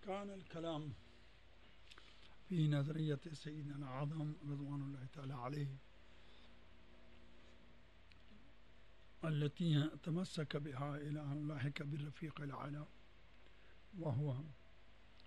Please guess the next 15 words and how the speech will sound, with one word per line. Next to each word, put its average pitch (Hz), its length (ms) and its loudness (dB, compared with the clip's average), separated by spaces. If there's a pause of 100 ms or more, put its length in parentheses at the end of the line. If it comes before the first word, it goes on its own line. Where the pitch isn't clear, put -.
(120)
أن 151 160 6
الوضع 147 500 2
عبارة 147 460 4 (160)
عن 139 100 10
التعهد 147 600 4 (1300)
بتلفظ 170 680 2
لفظ 175 260 0 (160)
حين 160 200 6
إرادة 156 840 0 (400)
إبراز 151 460 6
المعنى 151 380 6
أو 156 280 6
حين 151 320 10
تفهيم 143 460 8
المعنى. 139 460 2